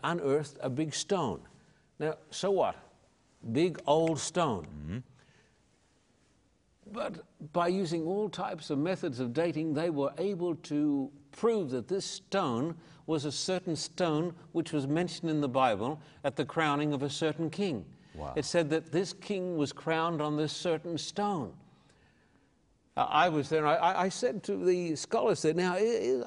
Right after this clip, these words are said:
Speaker 1: i-, I, how can you," "Well, we know, we know by the dating. And, uh, it's got the inscriptions on it. So this shows that the Bible is true." "Yes, it's certainly true as far as this is concerned, yes."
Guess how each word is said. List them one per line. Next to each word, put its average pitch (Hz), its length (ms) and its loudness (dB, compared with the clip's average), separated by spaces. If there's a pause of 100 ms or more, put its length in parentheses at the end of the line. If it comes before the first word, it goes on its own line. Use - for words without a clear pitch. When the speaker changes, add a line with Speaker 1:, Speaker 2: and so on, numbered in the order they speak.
Speaker 1:
i-, 214 80 2
I, 226 80 0
how 247 240 0
can 262 180 -4
you," 277 80 -6
"Well, 247 300 0
we 214 200 0
know, 247 280 2
we 208 120 2
know 226 140 0
by 214 160 2
the 214 140 -2
dating. 185 420 0 (360)
And, 156 260 6
uh, 147 160 4 (580)
it's 170 160 -2
got 208 240 -2
the 196 80 2
inscriptions 196 640 -2
on 135 220 2
it. 92 100 -8 (880)
So 180 160 4
this 175 320 2
shows 170 360 4
that 147 100 -2
the 147 80 0
Bible 143 320 6
is 143 100 0
true." - 160 -6
"Yes, 127 240 -2
it's 120 100 -6
certainly 151 300 -2
true 160 260 -4
as 113 80 -6
far 120 240 -4
as 98 80 -10
this - 200 -12
is - 100 -20
concerned, 101 480 -14 (100)
yes." 190 480 -14